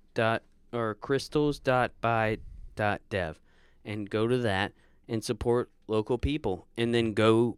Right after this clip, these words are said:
support local comedy and go to Market Lounge and Comedy Club. And then if you wanna listen to a local podcast, let's shout out, uh, Moron Bros. Because they, they do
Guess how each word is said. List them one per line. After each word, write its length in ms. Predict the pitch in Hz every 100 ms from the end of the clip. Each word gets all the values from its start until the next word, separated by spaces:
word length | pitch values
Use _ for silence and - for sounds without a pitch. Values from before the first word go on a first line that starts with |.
| -
support 440 | - - 117 110
local 300 | 92 110 120
comedy 600 | 113 135 151 117 104 113 -
and 140 | 107
go 140 | 113 113
to 80 |
Market 440 | 113 107 107 117 - _ _ -
Lounge 340 | 98 98 98
and 80 | 113
Comedy 320 | 123 131 147 104
Club. 320 | 85 73 - - - _ _ _ -
And 160 | 113 113
then 80 | 107
if 120 | -
you 80 | 113
wanna 180 | 101 104
listen 300 | 104 - 107
to 160 | - 107
a 40 |
local 280 | 98 101 92
podcast, 720 | - 151 - 98 87 95 - _ _ _ _ 104
let's 140 | 101
shout 260 | - 117 110
out, 280 | 110 113 - 104
uh, 420 | 107 107 107 110 - _ _ _ _ _ _ - -
Moron 340 | 123 190 107
Bros. 400 | 82 80 76 - _ _ _ _ -
Because 280 | 113 123 113
they, 220 | 131 135
they 240 | - 143 139
do 580 | 110 147 170 185 160